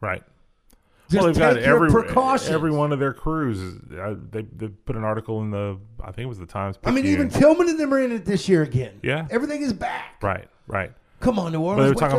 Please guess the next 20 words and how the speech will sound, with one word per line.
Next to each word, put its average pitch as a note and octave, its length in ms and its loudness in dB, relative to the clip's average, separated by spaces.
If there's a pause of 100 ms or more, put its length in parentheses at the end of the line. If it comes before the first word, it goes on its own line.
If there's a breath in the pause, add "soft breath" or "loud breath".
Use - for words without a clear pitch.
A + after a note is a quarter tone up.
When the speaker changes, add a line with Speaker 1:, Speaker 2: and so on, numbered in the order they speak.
Speaker 2:
up. A2+ 80 2
Speaker 1:
about D#2+ 80 -6
every, A#2+ 560 -4
every C3+ 320 -2
one B2+ 220 0
of A#2 60 0
the A2 80 -4
crews B2 460 -2
that A2 140 -4
has A#2 400 -2
floats A#2 400 -2
or A2+ 40 -12
parades A#2 440 -2
or G#2+ 60 -6
whatever, G#2 400 -4
how G#2 180 -4
they G2+ 100 -4
have G#2 200 -4
to F#2 100 -10
have G2 460 -4